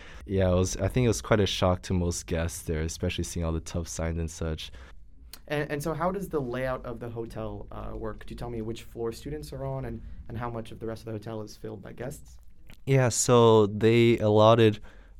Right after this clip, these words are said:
Speaker 1: three floors to us, so we take the second, third, fourth floor, and then I believe the hotel has all the way up to the seventh or eighth floor. The ratio of guests to, uh, guest rooms to, um, Tufts stu-, rooms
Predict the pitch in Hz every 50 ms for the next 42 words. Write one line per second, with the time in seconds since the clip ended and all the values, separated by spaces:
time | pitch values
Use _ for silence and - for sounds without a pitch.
0 | - - - 120 127 135 135 - - 156 156 156 151 - - 160 160 156 - -
1 | - - 113 110 107 - - 113 110 - - 98 - - 110 117 113 - 123 113
2 | 113 - 113 107 - - - - 110 110 110 - - - 123 123 123 127 135 139
3 | - - - - - - - - - - - - - - - 104 101 101 101 101
4 | 101 101 110 107 107 107 110 113 113 104 107 104 98 - - 104 - - - -
5 | 110 107 107 107 101 - - 101 95 95 92 92 92 90 - - - 98 98 98
6 | 101 101 101 95 - - - 98 92 85 - - - - - - - 98 95 104
7 | 110 110 107 - - - 98 - - - 95 98 - - - - - 117 113 117
8 | 117 120 127 - - - - - - - - - - - - - - - - 117
9 | 113 120 127 143 143 - - 135 117 104 101 - - 101 101 107 104 - - -
10 | - - 113 107 101 95 90 87 82 78 73 - - - - 95 92 90 87 -
11 | 107 107 107 - - 101 95 98 98 98 98 95 - - - 95 92 - - -
12 | 92 85 82 80 78 78 78 - - - 104 101 - - - - 104 101 - -
13 | 98 95 95 98 101 101 101 -